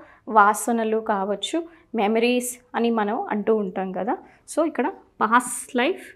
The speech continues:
మెమరీస్ అన్నీ కూడా ఇక్కడ స్టోర్ అయి ఉంటది. So మీకు ఇది కరెక్ట్‌గా చెప్పాలి అంటే సబ్‌కాన్షియస్ మైండ్ ఏంటి అంటే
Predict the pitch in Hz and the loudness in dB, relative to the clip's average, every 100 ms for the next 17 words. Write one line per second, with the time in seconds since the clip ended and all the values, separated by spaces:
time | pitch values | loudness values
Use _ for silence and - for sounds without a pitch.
0 | _ - - - _ - 226 220 226 240 | _ -20 -20 -20 _ -4 0 2 4 4
1 | 247 214 196 214 233 269 294 311 262 214 | 2 2 0 0 2 4 6 6 6 6
2 | 214 311 - - - - 226 254 302 - | 6 4 -2 -14 -10 -4 0 2 2 -2
3 | - _ - - - - 294 247 254 240 | -10 _ -14 -8 -8 4 10 12 12 8
4 | 214 220 180 175 185 185 - - - - | 4 2 -2 -6 -8 -10 -18 -20 -12 2
5 | 311 311 285 294 294 - 254 254 269 269 | 8 10 8 6 0 -4 2 4 4 2
6 | - - - - 254 262 262 311 - 269 | -2 -14 -20 6 8 8 6 6 8 6
7 | 262 254 247 254 233 233 262 262 269 262 | 10 10 10 8 4 2 4 4 8 8
8 | 254 262 254 262 233 233 220 202 202 208 | 8 4 0 0 0 0 -2 -2 -4 -6
9 | 196 185 185 | -6 -6 -6